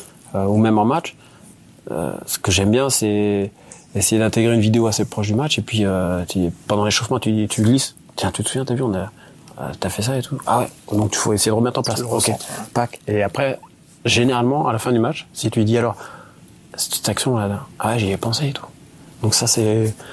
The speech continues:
Speaker 1: si tu fais trop tôt dans la semaine, l'image, elle est
Speaker 2: Elle est oubliée.
Speaker 1: elle est oubliée, elle est floutée et tout ça. Donc, euh, il faut, il faut bien l'utiliser, mais il faut l'utiliser, quoi.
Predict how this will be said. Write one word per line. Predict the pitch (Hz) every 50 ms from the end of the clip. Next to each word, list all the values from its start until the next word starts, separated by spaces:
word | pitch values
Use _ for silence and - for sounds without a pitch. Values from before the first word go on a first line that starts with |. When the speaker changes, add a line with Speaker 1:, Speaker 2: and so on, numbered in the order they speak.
| - - - -
Speaker 1:
si | - - 135
tu | - 151
fais | 131 - 123
trop | - - - 139
tôt | - -
dans | 135 131 123
la | 120 117
semaine, | 113 - 139 135 160 151 - - - - - - - - - - -
l'image, | 110 107 107 117 110 101
elle | 101 95 95
est | 92 95 98 98 98 98 104 110 - - -
Speaker 2:
Elle | - 120
est | 120
oubliée. | 120 113 117 120 120 123 131 131 131 123 123 - - - - - -
Speaker 1:
elle | - 104
est |
oubliée, | 107 107 107 113 120 123
elle | 117 110
est |
floutée | 101 - - - 117 - 123 120 120
et | 113
tout | - -
ça. | - 113 104 - - - - -
Donc, | 117 113 113 104 - -
euh, | 113 107 104 104 104 104 107 107 107 107 107 104 101 92 85 82 80 85 80 76
il | 82 104
faut, | - - - 110 104 104
il | 104 101 101 101 101 98 98 101 - - - - - - - - - - - - 113 107
faut | - 120
bien | 113 131 139
l'utiliser, | 139 139 131 - 139 131 127 165 160
mais | 127 117
il | 104
faut | 98 - 113
l'utiliser, | 107 101 98 - 107 104 101 101
quoi. | 95 - -